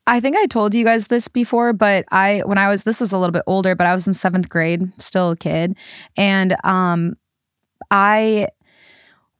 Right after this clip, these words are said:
one, my mom just, like, never took, m-, or dad, like, my parents, stepmom, no one ever, like, took me to back, <laughs> back to school shopping.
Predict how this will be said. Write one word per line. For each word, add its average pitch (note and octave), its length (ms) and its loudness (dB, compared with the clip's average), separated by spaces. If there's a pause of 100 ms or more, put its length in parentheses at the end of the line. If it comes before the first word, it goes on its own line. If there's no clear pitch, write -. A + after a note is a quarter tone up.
(200)
one, D4 340 0
my E4 100 4
mom C#4 320 2
just, C#4+ 200 -6
like, D4 140 -4
never G#3+ 280 2
took, - 260 -2
m-, G3+ 80 2 (100)
or F#3+ 140 0
dad, D3+ 320 -2
like, E3 260 -2 (220)
my A#3 60 2
parents, E4+ 400 2 (200)
stepmom, A3 400 2 (200)
no C4+ 100 6
one G4 140 6
ever, G4+ 160 4
like, G4 160 2
took C#4 160 2
me C#4+ 100 2
to D4+ 80 4
back, A3+ 320 2
<laughs> - 20 -2
back A#3+ 180 2
to B3 60 2
school G3+ 280 2
shopping. G3 520 2